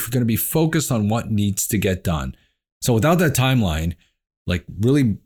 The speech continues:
you know, planting that flag for when that goal will be accomplished, I actually think it can be meaningless setting these goals. Like, just getting healthier,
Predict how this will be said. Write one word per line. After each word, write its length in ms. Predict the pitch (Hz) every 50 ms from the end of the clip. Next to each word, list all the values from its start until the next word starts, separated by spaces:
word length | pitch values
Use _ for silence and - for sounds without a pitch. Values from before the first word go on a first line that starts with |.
| _
you 120 | - 123 107
know, 100 | 87 80
planting 520 | - - - - 127 131 135 139 147 135
that 160 | 113 101 98
flag 600 | - - - - 117 110 107 107 110 117 135 147
for 140 | 135 - 127
when 480 | 107 104 104 107 107 110 110 110 110 110
that 340 | 107 98 101 98 82 98 98
goal 200 | - 98 98 107
will 120 | 110 107
be 120 | 98 104
accomplished, 720 | 98 95 - - 104 107 127 139 170 180 170 - - - - _ _ _ _ _ _ _ _ _ _
I 280 | - 156 - - 123 127
actually 200 | 135 - 160 135
think 200 | - 147 135 -
it 60 | 127
can 80 | 127 127
be 100 | 120 113
meaningless 420 | 117 135 160 160 180 151 139 -
setting 280 | - 107 98 101 101 101
these 180 | 101 104 101
goals. 400 | 95 110 117 131 113 - - -
Like, 180 | - 98 - - - - - _ _
just 180 | - 226 208 -
getting 180 | 233 208 180
healthier, 720 | 139 117 143 190 202 - - 113 82 65 60 - - -